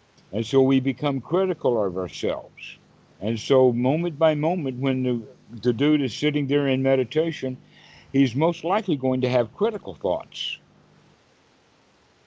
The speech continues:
And we want to turn those around and start having those as nurturing thoughts instead, to nurture ourselves. Everything is okay. Everything is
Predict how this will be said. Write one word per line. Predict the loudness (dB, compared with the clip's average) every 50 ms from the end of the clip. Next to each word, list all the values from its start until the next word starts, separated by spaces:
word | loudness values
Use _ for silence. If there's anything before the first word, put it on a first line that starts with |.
| _
And | -4 -2 0
we | 2 2
want | 2 2 0 0
to | -2
turn | -4 -2 -2 -2 -2 0
those | 2 2 2 4 4 2
around | 2 4 4 4 4 4 2 2 2 0
and | 0 0 -2 -2
start | -2 0 0 0 0 0
having | 0 2 2 2 2 0 2 4
those | 4 4 4 2 0 0
as | -2 -2 -2
nurturing | -4 -2 0 0 0 -2 -2 -6 -6 -4 -2 0 -2 -2 0
thoughts | 0 2 2 2 0 -2 -6 -6
instead, | -4 -6 -6 -8 -4 0 2 4 4 4 2 0
to | -2 -2
nurture | -2 -2 -2 -2 0 2 4 4 4 2 2 -2 -2 0 0 2
ourselves. | 2 0 -2 -4 -4 -4 -4 -2 0 0
Everything | 0 0 0 -4 -4 -4 -4 -4 -4
is | -4 -4 -6
okay. | -8 -6 -4 -2 0 2 2 2 2 0
Everything | -2 -4 -6 -12 -12 -10 -10 -10
is | -10 -12